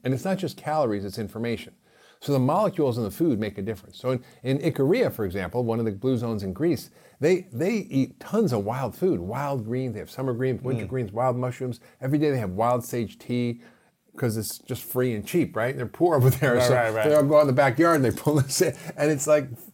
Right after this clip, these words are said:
Speaker 1: turns out I looked it up and it's full of catechins, which are these compounds in green tea that make green tea such a longevity compound,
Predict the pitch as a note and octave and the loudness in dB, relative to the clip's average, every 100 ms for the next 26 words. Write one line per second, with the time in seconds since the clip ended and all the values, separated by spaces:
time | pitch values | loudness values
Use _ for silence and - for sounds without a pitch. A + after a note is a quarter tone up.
0 | _ - F3 D3+ D3+ C#3 C#3 D#3+ D3+ F#3 | _ -2 2 4 4 4 2 2 2 2
1 | G3+ C3 A#2 - - F#3 G#3 B2+ - - | 0 -2 -4 -6 -4 -2 0 0 -4 -20
2 | - _ _ _ - D#3 F#3 F#3 - F#2+ | -20 _ _ _ -6 0 0 0 -4 -8
3 | F#2 A2+ A#2 A2+ A2+ - C3 B2+ B2+ A2+ | -8 -8 -4 -4 -4 -8 -10 -6 -6 -6
4 | A#2+ G#2 A#2+ A2+ - G3+ E3 G#2+ A2+ G#2+ | -6 -6 -6 -8 -4 -2 0 0 -2 -4
5 | B2+ A#2 - A#2 A2+ - G#2 G#2+ G2+ D3+ | -6 -6 -6 -6 -6 -6 -6 -4 -4 -2
6 | E3+ G#2+ G2 E2 E2+ D#2+ | -2 -4 -8 -10 -14 -16